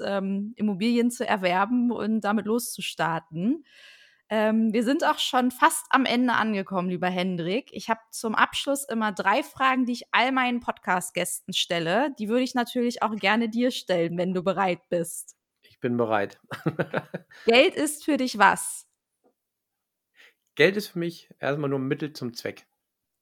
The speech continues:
Speaker 1: Reich sein bedeutet für dich?
Speaker 2: Ähm, erfolgreich zu sein und Zeit zu haben.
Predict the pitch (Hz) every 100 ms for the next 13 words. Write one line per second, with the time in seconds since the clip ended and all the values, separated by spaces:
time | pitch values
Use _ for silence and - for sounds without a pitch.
0 | _ _ _ _ _ _ - 220 277 -
1 | 190 170 165 160 _ 170 196 214 226 214
2 | - 180 165 165 - - _ _ _ _
3 | _ - 127 131 135 135 135 - _ -
4 | - - 160 240 247 240 - 190 190 208
5 | 208 - 170 170 - _ _ - 160 160
6 | - - 127 120 117 117